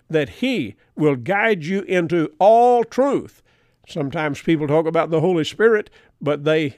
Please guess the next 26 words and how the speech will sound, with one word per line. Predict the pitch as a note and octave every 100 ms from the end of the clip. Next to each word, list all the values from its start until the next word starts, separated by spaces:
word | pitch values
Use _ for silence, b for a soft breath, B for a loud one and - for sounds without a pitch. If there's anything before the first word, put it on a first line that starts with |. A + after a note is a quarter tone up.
| -
don't | C#3 F3 F#3+ - D#3+
demonstrate | G#3 G3+ - - E3 D#3+
that | D#3+ D3+
they | D#3+ D3
have | E3 -
possession | D3 D#3 C#3 G#3
of | E3+ F3+
the |
truth. | - C#4+ B3 - _ b b
So | - C3+
I | C3+
question | - - C#4 A#3 - D#3+ D3
whether | D#3 D3+ C#3+
they | D3+
have | D3+ C#3
the | C#3
possession | F3+ C3 D#3 D3+ F#3 C3 - b b
of | - C#3
the | C#3
Spirit | - - F#3 B3 G3+
or | D3
whether | C#3 C#3 C#3
the | C3+
Spirit | - E3+ D#3+ B2+
possesses | C#3+ C#3 D3 G#3+ B2+
them, | D3+ G#3+ B3